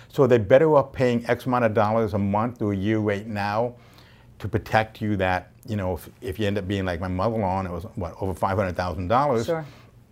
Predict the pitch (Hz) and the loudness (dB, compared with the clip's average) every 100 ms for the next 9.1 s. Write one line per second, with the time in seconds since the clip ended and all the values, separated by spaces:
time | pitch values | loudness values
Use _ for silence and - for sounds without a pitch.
0 | - - - - - 202 233 147 175 165 | -20 -20 -20 -4 0 4 4 2 -2 -4
1 | 160 170 147 151 147 156 - - 131 131 | -6 -8 -10 -10 -10 -10 -12 0 4 4
2 | - - - 190 196 190 202 196 175 220 | 4 -10 -2 2 4 4 6 4 4 0
3 | 196 180 131 175 151 170 165 147 147 165 | 4 4 2 2 2 2 2 -2 -2 -4
4 | 165 160 151 156 156 160 165 156 - - | -2 -4 -2 -4 -2 -2 0 -2 -4 -12
5 | 156 180 - 165 180 160 147 170 170 - | -6 -4 -4 -6 -4 -4 -4 -4 -6 -8
6 | 156 - 156 147 151 - 160 156 156 165 | -8 -8 -10 -10 -14 -8 -6 -6 -6 -4
7 | 147 147 - - - - - 180 170 185 | -4 -6 -16 -20 -20 -18 0 2 4 2
8 | 175 170 143 92 156 156 151 147 156 175 | -2 0 0 0 0 0 -2 -2 -6 -4
9 | 147 | -4